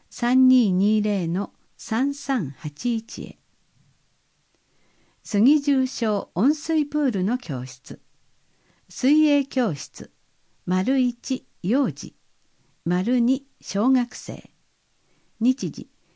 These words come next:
十月十三日から十二月十五日の火曜日。丸一は午後四時三十分から五時三十分。丸二は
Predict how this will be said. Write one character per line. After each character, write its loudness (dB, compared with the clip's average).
十 2
月 0
十 0
三 0
日 -4
か -6
ら -4
十 2
二 4
月 -4
十 0
五 -2
日 2
の -2
火 -6
曜 -2
日。 -16
丸 2
一 0
は -2
午 0
後 0
四 0
時 -4
三 -2
十 -4
分 -4
か -6
ら -4
五 -2
時 -8
三 -4
十 -8
分。 -14
丸 0
二 4
は -2